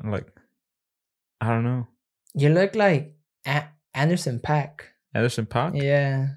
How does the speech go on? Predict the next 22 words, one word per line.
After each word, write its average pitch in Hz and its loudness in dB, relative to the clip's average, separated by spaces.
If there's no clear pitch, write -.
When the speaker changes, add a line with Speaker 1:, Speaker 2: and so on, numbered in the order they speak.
Speaker 1:
I 113 0
don't 123 2
know 123 8
who 113 2
that 107 2
Speaker 2:
Legit. - -
Speaker 1:
guy 98 -2
is. - -10
Speaker 2:
You 156 2
don't 185 2
know 185 2
who 156 -4
that 170 2
is? 240 -4
You 156 2
look 165 4
just 151 2
like 143 0
him. 139 -6
If 143 0
you, 147 4
like, 143 2